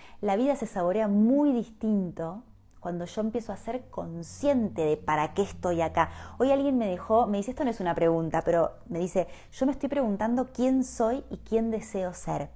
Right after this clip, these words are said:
Y me pareció genial esa pregunta, porque a veces nos perdemos en las ramas, por las ramas del árbol,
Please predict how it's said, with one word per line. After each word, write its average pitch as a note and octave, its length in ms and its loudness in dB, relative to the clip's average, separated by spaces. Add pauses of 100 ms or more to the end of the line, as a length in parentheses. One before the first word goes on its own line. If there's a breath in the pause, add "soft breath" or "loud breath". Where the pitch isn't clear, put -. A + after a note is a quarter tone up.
(420 loud breath)
Y B3 60 4
me B3+ 100 4
pareció C4+ 360 0
genial C#4 460 2
esa F3 240 -2
pregunta, D3+ 580 -6 (240 loud breath)
porque B3+ 200 0
a C4+ 40 2
veces D#4+ 220 0
nos C4 140 2
perdemos A#3 400 4
en F#3+ 80 -2
las F#3+ 160 -2
ramas, G#3+ 420 -2 (420)
por C#3 140 0
las D#3+ 140 -2
ramas F#3+ 520 4
del D#3+ 140 2
árbol, E3 640 10